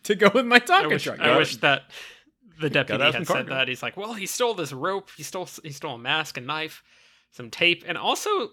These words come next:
Speaker 2: uh, a little thing of mini M and M's." Uh,
Speaker 3: <laughs> And some Big League Chew. Weird.
Speaker 2: <laughs> Big Chew.
Speaker 3: Original
Speaker 1: They
Speaker 3: flavor, so you know he's bad.
Speaker 1: They get to the scene where they're at the Myers house, and, and they're like,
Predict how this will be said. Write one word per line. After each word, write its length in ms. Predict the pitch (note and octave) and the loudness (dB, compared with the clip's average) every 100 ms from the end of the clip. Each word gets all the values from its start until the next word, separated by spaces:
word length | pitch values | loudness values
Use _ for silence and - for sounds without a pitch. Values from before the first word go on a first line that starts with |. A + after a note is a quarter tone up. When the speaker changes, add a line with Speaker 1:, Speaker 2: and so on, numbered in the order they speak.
| - | -4
Speaker 2:
uh, 260 | F3+ F3 E3 | -2 0 -2
a 40 | |
little 180 | G3+ G4 | -6 -6
thing 160 | F4+ E4 | -6 -8
of 140 | - | -10
mini 320 | F3+ F3+ A3 E3+ | -14 -10 -8 -6
M 100 | D#3+ | -6
and 100 | C#3+ | -6
M's." 440 | C3 G#2+ - - - | -8 -12 -20 -20 -18
Uh, 480 | D#3 C3+ B2+ A3+ C#4+ - - | -12 -10 -4 0 2 2 -2
Speaker 3:
<laughs> 100 | - - | 0 -2
And 180 | - F3+ | 0 -2
some 140 | D#3 C3+ | -4 2
Big 260 | F#3 A#3 | 2 2
League 320 | A3+ B3 A#3 | -2 -4 -4
Chew. 460 | - - C#4 D#3 A2 - - | -2 0 2 2 0 -6 -4
Weird. 440 | D#3 F#3+ A#2 - - | 0 2 2 0 -8
Speaker 2:
<laughs> 60 | - | -6
Big 200 | - - | -6 -6
Chew. 400 | - - - G3+ - _ _ _ _ _ | -16 -16 -16 -18 -20 _ _ _ _ _
Speaker 3:
Original 400 | - C3 F3+ D#3+ | -4 0 2 2
Speaker 1:
They 100 | A#2+ | 4
Speaker 3:
flavor, 280 | A#2+ A2+ A2 | 4 2 0
so 120 | - | 0
you 120 | B2 A#2 | 2 2
know 240 | C3 C#3+ | 2 0
he's 160 | A2 F#2+ | -2 -4
bad. 460 | G#2+ G#2 G#2+ G#2+ - _ _ _ _ _ _ _ F#3 | -2 -2 0 -2 -6 _ _ _ _ _ _ _ -12
Speaker 1:
They 120 | F3 E3+ | -6 -4
get 180 | F#3+ | -4
to 80 | G3+ | -4
the 140 | E3+ D#3+ | -8 -8
scene 260 | E3+ F3 | -6 -4
where 100 | D#3+ | -2
they're 240 | D3 C3 - | 0 0 0
at 260 | B2 A#2+ | -2 -2
the 60 | B2+ | -6
Myers 460 | A2+ A2 A#2 A#2+ | -4 -2 -2 -4
house, 440 | B2+ B2+ C3 - - | -2 0 -2 -4 -12
and, 180 | C#3+ C#3+ | -8 -6
and 180 | D3 F3+ | -4 -2
they're 160 | C#3+ C3+ | -2 -2
like, 220 | C3+ B2+ | -2 -4